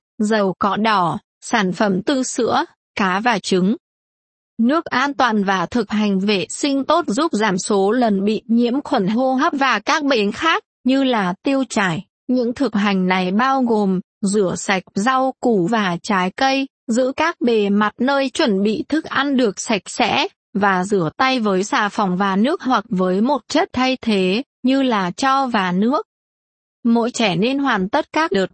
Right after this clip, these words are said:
tiêm chủng khuyến cáo. Sự bảo vệ ban đầu rất quan trọng. Tiêm chủng trong năm đầu tiên và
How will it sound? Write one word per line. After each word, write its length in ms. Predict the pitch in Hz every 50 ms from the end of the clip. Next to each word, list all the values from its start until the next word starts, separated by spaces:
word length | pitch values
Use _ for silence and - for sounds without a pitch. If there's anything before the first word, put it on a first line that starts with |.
| _ _
tiêm 220 | - 277 277 269 240
chủng 220 | - - 190 175
khuyến 320 | 165 - 226 202 190 220 220
cáo. 440 | 214 190 180 180 175 185 226 269 - _ _ _ -
Sự 260 | - - 277 269 214
bảo 260 | - 214 202 185 165 160
vệ 260 | 208 226 220 190 - 190
ban 300 | 220 240 262 262 247 240
đầu 220 | 220 214 196 190
rất 220 | 196 277 330 -
quan 220 | - 285 285 285 277
trọng. 280 | - 277 233 196 175 - - _ _ _ -
Tiêm 220 | 269 277 269 247
chủng 240 | - - 202 170 175
trong 260 | - 262 254 254 262
năm 280 | 262 269 277 285 285 254
đầu 240 | 254 226 208 196 196 -
tiên 320 | 254 269 285 285 277 269
và 280 | 262 254 226 202 190